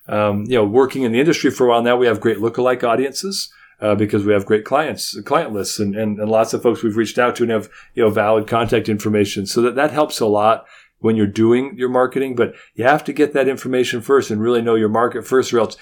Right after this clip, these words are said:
you can't even build a decent lookalike audience 'cause they're not, they're not homogenous. You need to create a homogenous group to do that.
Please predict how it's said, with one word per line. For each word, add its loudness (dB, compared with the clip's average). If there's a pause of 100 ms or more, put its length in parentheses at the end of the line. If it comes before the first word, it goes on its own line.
(140)
you -2
can't 2
even 0
build 2
a 4
decent -4
lookalike -2
audience 0
'cause 0
they're 0
not, 0 (200)
they're -2
not 0
homogenous. -2
You -6
need 0
to 0
create 0
a 2
homogenous 0
group -4
to -12
do -6
that. -12